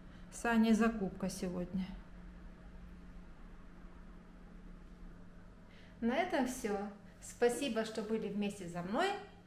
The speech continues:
Подписывайтесь на мой канал,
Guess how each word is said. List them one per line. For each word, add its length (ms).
Подписывайтесь 840
на 80
мой 180
канал, 540